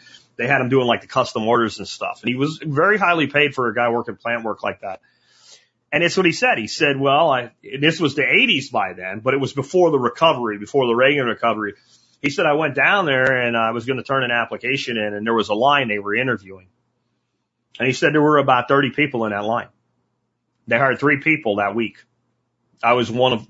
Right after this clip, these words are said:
three out of thirty that got a job. That's what they did. So we're not doing what they did. It's part of why our problem is worse. We don't have people out there that are hungry.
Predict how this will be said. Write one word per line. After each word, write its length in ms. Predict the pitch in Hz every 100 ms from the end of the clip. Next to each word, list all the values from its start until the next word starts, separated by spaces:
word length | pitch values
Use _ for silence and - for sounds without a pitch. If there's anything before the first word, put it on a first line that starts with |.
| 113 110 - 117
three 300 | 127 147 143
out 160 | 127
of 80 | 120
thirty 320 | 123 117 101 - _ _ _ _
that 140 | - 110
got 180 | 113 107
a 40 |
job. 340 | - - - _ _ _ _ _ _ _ _
That's 180 | 135 196
what 80 | 196
they 160 | 151 117
did. 300 | 180 170 -
So 160 | 180
we're 160 | 196 320
not 260 | 285 277
doing 260 | 208 392 294
what 140 | 131
they 140 | 113 90
did. 200 | 82 73 _ _ _ _ _ _ _ _ _ -
It's 100 | -
part 180 | 226 226
of 60 |
why 160 | 220 220
our 100 | 180
problem 440 | 220 214 214 175
is 120 | 139
worse. 440 | 147 254 - - 165
We 80 | 220
don't 180 | 262
have 220 | 247 226 -
people 280 | 254 233
out 200 | 214 190
there 160 | 196 160
that 100 | 156
are 140 | 135
hungry. 680 | 127 220 339 240 139 104 -